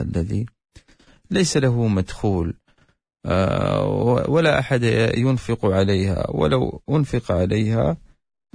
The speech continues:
آه، كانت هذه النفقة، آه، كانت هذه النفقة قليلة جدًا لا توفي حاجياتها، ففي هذه الحال يجوز لك أن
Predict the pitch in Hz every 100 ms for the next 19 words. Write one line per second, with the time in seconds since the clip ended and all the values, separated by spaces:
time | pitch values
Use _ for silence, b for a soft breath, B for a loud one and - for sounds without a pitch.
0 | - 101 98 95 92 95 92 - - -
1 | 165 120 131 120 107 107 101 98 98 95
2 | 104 - 107 - 127 180 _ _ _ -
3 | _ _ - 65 67 - - 50 120 -
4 | 143 107 - 110 98 95 98 92 92 101
5 | - 95 101 104 B B B B _ -
6 | 139 127 104 107 107 104 101 107 - 113
7 | 101 - 107 101 104 - - - 98 95
8 | 98 95 92 87 92 92 85 - - 185
9 | 180 135 117 98 98 - 107 127 113 -
10 | 92 98 123 139 143 151 147 104 101 -
11 | 110 98 107